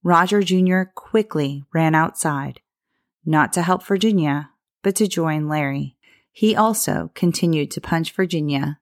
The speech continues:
in the face. The brothers dragged Virginia around to the back of the bar when bartenders called the police.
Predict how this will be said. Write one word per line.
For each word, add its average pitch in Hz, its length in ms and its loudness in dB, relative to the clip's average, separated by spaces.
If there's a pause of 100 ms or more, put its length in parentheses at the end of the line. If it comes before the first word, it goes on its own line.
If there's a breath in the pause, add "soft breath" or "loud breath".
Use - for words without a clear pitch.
(100)
in 160 100 0
the 160 80 -2
face. - 580 -8 (560)
The 190 120 2
brothers 185 420 2
dragged 180 400 2
Virginia 165 680 0
around 165 400 0
to - 80 -6
the 156 120 -2
back 151 240 -4
of 175 80 0
the 190 140 0
bar 156 500 0
when 165 160 0
bartenders 156 680 0
called 156 260 -4
the 143 80 -4
police. - 640 -6